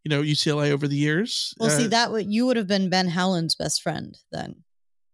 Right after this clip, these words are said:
Speaker 1: Certainly,
Speaker 2: From,
Speaker 1: yeah.
Speaker 2: from two thousand six to
Speaker 1: I mean,
Speaker 2: two thousand eight, like
Speaker 1: look at, look at all the crap I talk about the Dodgers, right? Like,
Speaker 2: Yeah.
Speaker 1: the Dodgers are the best team in baseball, and they cannot win a crapshoot tournament. But, like, that says more about the crapshoot tournament than it does about the Dodgers.
Speaker 2: Yeah.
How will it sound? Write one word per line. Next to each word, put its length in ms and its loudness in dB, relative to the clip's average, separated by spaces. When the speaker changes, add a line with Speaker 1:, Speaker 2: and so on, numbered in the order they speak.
Speaker 1:
Certainly, 460 -2
Speaker 2:
From, 100 -8
Speaker 1:
yeah. 80 2
Speaker 2:
from 80 -2
two 160 0
thousand 680 0
six 420 -2
to 80 0
Speaker 1:
I 40 2
mean, 120 4
Speaker 2:
two 60 4
thousand 180 0
eight, 200 0
like 320 0
Speaker 1:
look 140 0
at, 80 0
look 160 0
at 80 -4
all 140 4
the 80 4
crap 200 2
I 60 4
talk 140 2
about 180 2
the 80 -4
Dodgers, 500 0
right? 320 0
Like, 120 2
Speaker 2:
Yeah. 260 0
Speaker 1:
the 80 -6
Dodgers 260 2
are 60 4
the 100 2
best 320 2
team 160 4
in 80 4
baseball, 640 0
and 160 2
they 100 4
cannot 500 0
win 120 2
a 60 2
crapshoot 540 -2
tournament. 400 -2
But, 180 -2
like, 200 2
that 160 0
says 220 2
more 140 4
about 180 2
the 80 -8
crapshoot 420 -2
tournament 380 0
than 80 -2
it 60 -6
does 160 0
about 180 -4
the 60 -12
Dodgers. 680 -8
Speaker 2:
Yeah. 120 -4